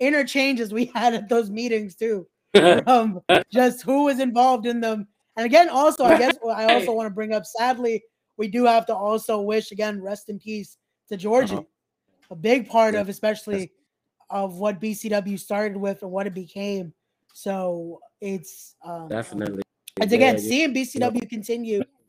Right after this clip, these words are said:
Speaker 1: it's been important to see that, hey, I can, I know he's happy seeing the growth and what B C W continues to be.
Speaker 2: I know Georgie smiling down, down on us, and he's,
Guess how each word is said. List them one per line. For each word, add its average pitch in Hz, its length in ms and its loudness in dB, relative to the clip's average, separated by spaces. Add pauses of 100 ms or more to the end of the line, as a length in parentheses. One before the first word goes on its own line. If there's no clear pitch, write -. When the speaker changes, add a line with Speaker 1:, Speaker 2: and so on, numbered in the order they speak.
(260)
Speaker 1:
it's 202 180 -4
been 220 180 2
important 220 400 0
to 202 80 -4
see 208 240 -2
that, 190 160 -2
hey, 202 400 -2 (340)
I 202 100 -2
can, 214 260 -6
I 208 160 -4
know 220 240 4
he's 220 200 -4
happy 202 380 -8
seeing 202 480 -4 (320)
the 202 100 -4
growth 202 500 2
and 190 120 -12
what 196 160 0
B 202 120 -4
C 196 160 -10
W 190 300 -4
continues 185 460 -8
to - 80 -20
be. 165 200 -8 (1500)
Speaker 2:
I 101 40 -2
know 101 240 -2
Georgie 104 800 -8
smiling 104 420 -4
down, 101 140 -2 (560)
down 104 180 -4
on 101 180 -4
us, 95 140 -6
and 101 100 0
he's, 98 160 -2